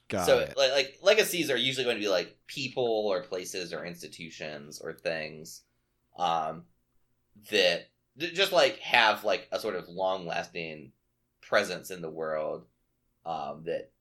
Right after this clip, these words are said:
Speaker 2: would be interesting to explore.
Speaker 1: All right. Um, and it doesn't have to have anything to do with the, the focus we just did.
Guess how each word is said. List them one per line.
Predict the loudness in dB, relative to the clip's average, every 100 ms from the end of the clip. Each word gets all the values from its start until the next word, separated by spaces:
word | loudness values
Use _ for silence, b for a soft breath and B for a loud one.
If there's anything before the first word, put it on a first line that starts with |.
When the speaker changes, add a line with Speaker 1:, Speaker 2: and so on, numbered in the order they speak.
| _
Speaker 2:
would | -12 -10
be | -12
interesting | -8 -8 -8 -14
to | -16
explore. | -16 -16 -16 -16 -18 _ _ _ _ _ b _ _
Speaker 1:
All | -6 -4
right. | -4 -8 -8 -8 -10 -14 -20 -16 -8
Um, | -4 -2 -4 -6 -8 -10 -12 -16 _ _
and | -2
it | 4
doesn't | 6 6
have | 2 2
to | 2
have | 2
anything | 0 -6 -8
to | -8
do | -6 -8
with | -8
the, | -8 -8 -10
the | -14
focus | -14 -14 -16
we | -18
just | -18 -20
did. | -20